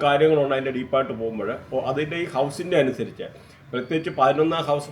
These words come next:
എന്ന് പറഞ്ഞാൽ ഗെയിനിൻ്റെ ഹൗസാണ്. മീൻസ് നമുക്ക് നേട്ടങ്ങൾ ഉണ്ടാക്കി തരുന്ന ഹൗസുകളാണ്.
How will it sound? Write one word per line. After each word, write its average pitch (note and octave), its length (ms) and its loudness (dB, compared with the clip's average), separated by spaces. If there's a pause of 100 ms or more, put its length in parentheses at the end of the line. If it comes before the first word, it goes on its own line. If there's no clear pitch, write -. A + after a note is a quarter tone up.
(120)
എന്ന് D#3 100 -4
പറഞ്ഞാൽ D3+ 320 -2
ഗെയിനിൻ്റെ D#3+ 440 2
ഹൗസാണ്. A#2 480 -2
മീൻസ് C3+ 360 -4 (160)
നമുക്ക് C3+ 340 -4 (360)
നേട്ടങ്ങൾ D3+ 460 0
ഉണ്ടാക്കി D3 320 2 (100)
തരുന്ന C3+ 260 -2 (140)
ഹൗസുകളാണ്. G#2+ 460 -4